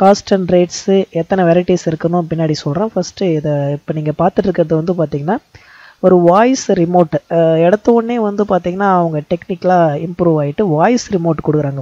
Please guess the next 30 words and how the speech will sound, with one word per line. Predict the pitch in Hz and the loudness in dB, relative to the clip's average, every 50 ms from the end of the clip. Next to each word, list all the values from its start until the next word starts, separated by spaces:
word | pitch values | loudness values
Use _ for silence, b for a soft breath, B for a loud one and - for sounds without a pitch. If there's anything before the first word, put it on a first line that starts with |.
| - | -10
first. | - 139 - - - - - _ _ B B B B B B B B B B B B | -8 -10 -10 -10 -10 -12 -12 _ _ B B B B B B B B B B B B
அ, | 175 170 | 0 4
voice | 170 185 196 220 220 - 214 202 | 6 6 6 6 4 2 0 -2
remote | 190 196 208 | 2 2 0
நம்ம | 220 190 170 175 190 196 190 | 0 0 -4 -2 0 2 4
voice | 185 185 185 202 196 - 180 | 4 6 4 4 2 0 -2
adopt | 160 156 165 170 170 - 170 - | 0 2 2 0 0 -2 -6 -4
பண்ணிக்குது, | 160 151 151 147 156 156 208 226 | -4 -6 -4 -4 -2 -2 -2 -2
நம்ம | 226 175 165 170 165 156 160 156 | -2 -4 -4 -2 -2 0 0 0
வாய்ஸை | 165 160 - 175 160 151 165 160 | -2 -2 -2 -4 -4 -4 -4 -6
easy | - - - 165 165 | -6 -4 -2 -2 -2
அது | 156 147 143 143 | -2 -2 -4 -4
recognize | 135 139 147 170 180 180 170 160 - - - 147 | -4 -4 -2 -2 -2 -2 -2 -4 -6 -6 -8 -8
பண்ணிக்குது. | 139 139 143 143 160 208 277 _ B B B B B B B B B B | -8 -8 -6 -4 -4 -4 -6 _ B B B B B B B B B B
உங்களுக்கு | B 180 185 185 185 175 175 | B 0 2 2 2 2 2
எந்த | 165 165 165 175 190 202 190 - | -2 -2 -2 0 2 0 2 2
topic, | - 170 175 170 - - 175 170 - - | 2 0 0 0 0 -2 -2 -2 0 -2
எந்த | 139 151 151 165 175 175 175 165 | -2 -2 -2 -4 -2 0 0 0
படம் | 165 - 151 151 160 165 | 0 -2 -2 0 0 0
வேணும், | 160 156 151 156 151 147 | 0 -2 -2 -2 -4 -4
director | 139 147 156 165 170 165 _ - 156 156 151 147 | -4 -2 0 0 -2 -2 _ -4 -2 -2 0 0
யாரு | 143 143 139 143 143 143 | -2 -2 -2 -2 -2 -2
வேணும், | 143 143 139 143 143 147 143 | -2 -2 -4 -4 -4 -4 -4
hero | - - 180 185 185 175 160 | -4 0 0 4 4 4 2
யாரு | 156 151 147 147 147 147 | 2 0 -2 -2 -2 -4
வேணும்னு | 156 156 | -4 -4
நீங்க | 156 151 143 139 | -6 -6 -6 -6
just | 135 135 151 156 - - - - - | -6 -6 -6 -8 -8 -8 -8 -8 -6
அந்த | 147 139 139 | -6 -4 -4
voice | 131 135 143 180 208 - | -2 -2 0 0 -2 -2